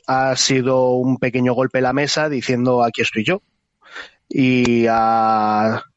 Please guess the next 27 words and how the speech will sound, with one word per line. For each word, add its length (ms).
a 260
Simón, 540
pues 180
no 160
creo 240
que 120
le 100
haya 320
hecho 220
mucha, 600
mucha 240
gracia, 340
aunque 240
él 100
diga 400
lo 140
contrario. 440
Y 200
ya 160
ciñéndonos 600
un 80
poco 180
a 20
los 140
carteles, 460
pues 120
bueno, 260